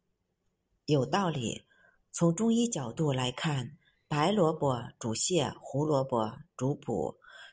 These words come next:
这两种性质相反的食物不适合一起食用。从营养学角度来说，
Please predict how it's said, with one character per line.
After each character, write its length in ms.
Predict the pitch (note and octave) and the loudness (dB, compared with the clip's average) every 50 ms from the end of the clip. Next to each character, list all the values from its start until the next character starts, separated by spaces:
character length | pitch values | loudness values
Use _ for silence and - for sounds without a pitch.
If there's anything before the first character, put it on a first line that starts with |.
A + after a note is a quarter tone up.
| _ _ | _ _
这 180 | - C4 C4 G#3+ | 0 2 4 4
两 220 | E3 D#3 D#3 F3 | 4 2 2 0
种 340 | F3 D#3+ C3+ B2+ A#2+ A#2 B2 | 0 0 0 0 0 -2 -2
性 340 | - - - A3+ G3+ F3 - | -2 -2 -2 -2 -2 -2 -2
质 220 | - - B2+ A#2+ | -2 -2 -2 -2
相 260 | C#3+ - - G#3 G#3 | -2 -2 -2 -2 -2
反 240 | A3 - - D3 A#2 | -2 -2 -2 -2 -2
的 120 | G#2+ B2 B2 | 0 -2 -2
食 220 | - - - C3+ | -2 -2 -2 -2
物 320 | C3+ C#3 C#3 A#2+ A2 - _ - - - - _ _ _ _ | 0 0 0 -2 -2 -4 _ -18 -20 -20 -20 _ _ _ _
不 220 | _ - D3 D#3+ F#3 | _ 2 4 4 4
适 200 | - - B3 G#3+ | 4 2 2 0
合 220 | - - C3+ C3+ | 0 0 0 0
一 220 | C3 C#3+ F#3 F#3 | 2 2 0 -2
起 320 | E3+ - - - - A#2+ A#2 | -2 -2 -4 -2 -2 -2 -2
食 300 | - - - - A2 A2 | -2 -2 -2 -2 0 0
用。 300 | C3 D3+ C#3+ B2+ G#2 - - _ _ _ _ _ _ _ _ _ _ - | 0 0 0 -2 -6 -10 -16 _ _ _ _ _ _ _ _ _ _ -8
从 200 | - - F3 E3+ | -2 2 2 4
营 220 | C#3+ D3+ E3 F#3+ | 4 6 4 4
养 220 | A#3 B3+ A3 F3 D#3+ | 4 2 2 2 0
学 200 | - - D3 D3 | 0 0 0 0
角 240 | D3+ C#3+ A#2+ G#2 | 2 0 0 0
度 160 | A2+ - C#3+ C3+ | 0 0 0 0
来 160 | B2 A#2+ C3 | 0 0 -2
说， 380 | C3 - - D3+ D3+ D3+ D#3+ | -2 -2 0 0 0 -2 -4